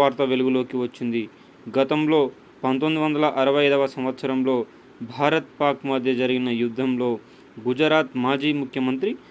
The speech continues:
బలవంత్ రాయ్ మెహతా ప్రాణాలను విడిచాడు.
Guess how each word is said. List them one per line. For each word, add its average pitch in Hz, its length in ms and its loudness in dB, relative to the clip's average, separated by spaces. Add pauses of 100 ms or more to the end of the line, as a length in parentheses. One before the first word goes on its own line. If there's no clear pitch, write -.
(360)
బలవంత్ 151 420 2
రాయ్ 143 200 2
మెహతా 127 280 0 (680)
ప్రాణాలను 139 600 0
విడిచాడు. 107 440 -6